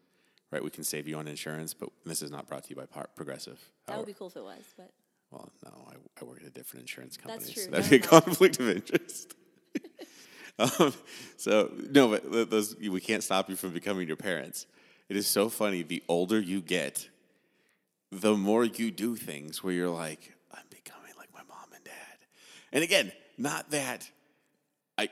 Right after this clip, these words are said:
Speaker 1: I have no problem becoming like my mom and dad. I love my mom and dad. They're awesome people. But there's just these things that, like, before in your life were never interesting to you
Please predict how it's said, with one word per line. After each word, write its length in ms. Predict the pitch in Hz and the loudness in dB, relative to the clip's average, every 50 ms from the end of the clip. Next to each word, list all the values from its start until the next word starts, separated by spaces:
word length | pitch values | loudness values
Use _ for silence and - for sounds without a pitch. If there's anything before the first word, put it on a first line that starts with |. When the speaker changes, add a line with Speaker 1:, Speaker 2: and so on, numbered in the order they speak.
| - - - | -6 -4 0
Speaker 1:
I 120 | 85 104 | 0 0
have 180 | 120 123 104 104 | 2 0 0 0
no 100 | 117 107 | 0 0
problem 240 | 120 117 117 120 113 | 2 0 0 0 0
becoming 240 | 98 - 107 98 | -2 -2 -2 0
like 100 | 98 85 | 0 0
my 100 | 82 92 | -2 -2
mom 200 | 87 85 85 82 | -2 -2 -2 -2
and 80 | 82 78 | -2 -4
dad. 80 | 64 - | -4 -4
I 100 | - 92 101 | -4 -2 0
love 160 | 98 101 104 | 0 0 0
my 100 | 107 92 | 0 -2
mom 180 | 87 80 78 76 | -2 -2 -6 -6
and 80 | 76 71 | -8 -8
dad. 180 | 69 69 69 | -10 -10 -6
They're 100 | 82 85 | -6 -4
awesome 260 | 82 82 - - 82 | -4 -4 -6 -10 -10
people. 260 | - 101 104 - 71 65 | -8 -8 -8 -8 -10 -8
But 140 | - 87 110 | -8 -4 -2
there's 140 | 120 107 98 | -2 -2 -2
just 180 | 110 110 - - | -2 -4 -2 -2
these 180 | 107 95 - | -4 -4 -2
things 260 | - 110 127 131 117 98 | -2 -2 -2 -2 -2 -4
that, 100 | - - | -4 -4
like, 260 | 87 90 85 - - _ - - - - _ _ _ | -4 -4 -6 -8 -14 _ -20 -20 -20 -20 _ _ _
before 480 | - 117 110 - - - 101 101 110 113 | -2 -2 -2 -2 -4 -2 0 2 2 2
in 100 | 117 120 | 2 2
your 140 | 123 127 120 | 2 0 2
life 420 | 117 120 127 139 143 - - - - | 2 0 0 -2 -4 -6 -10 -14 -14
were 240 | - 101 95 98 95 | -10 -4 -2 -2 0
never 520 | 92 92 98 98 104 101 101 101 95 92 - _ _ _ _ _ _ _ _ _ _ _ _ _ _ _ _ - | 0 0 -2 0 0 0 0 0 -2 -6 -12 _ _ _ _ _ _ _ _ _ _ _ _ _ _ _ _ -6
interesting 540 | 190 214 214 - 151 151 - - 190 190 180 | -6 -6 -4 -6 -6 -8 -6 -6 -6 -6 -4
to 120 | - 214 | -4 -6
you 320 | 208 220 226 226 220 226 | -6 -4 -4 -4 -4 -6